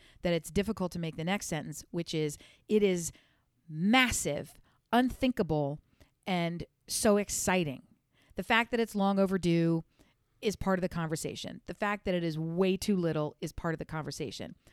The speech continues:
But this, to me, feels much like the shift in attitudes that happened so rapidly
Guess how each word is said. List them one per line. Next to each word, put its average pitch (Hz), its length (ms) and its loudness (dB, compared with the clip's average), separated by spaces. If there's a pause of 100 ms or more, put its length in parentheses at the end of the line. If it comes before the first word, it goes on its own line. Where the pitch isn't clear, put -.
But 208 160 0
this, 269 260 0
to - 160 2
me, 202 360 2 (160)
feels 196 420 4
much 175 340 -4
like 185 400 -4 (320)
the 165 540 0 (580)
shift - 480 0
in 196 160 -2
attitudes 196 680 2
that 180 140 0
happened 175 460 -2 (180)
so 233 480 4
rapidly 196 640 -2